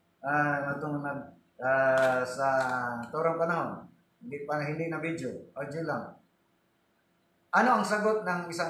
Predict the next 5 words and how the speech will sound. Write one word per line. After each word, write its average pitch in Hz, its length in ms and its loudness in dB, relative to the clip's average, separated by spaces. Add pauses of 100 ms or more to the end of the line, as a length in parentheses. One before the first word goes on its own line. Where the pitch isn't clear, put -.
ustad? 285 320 -2 (720)
Sa 165 160 -2
Bisaya, 202 720 4 (880)
"Kining 147 320 -4
atong 147 240 -2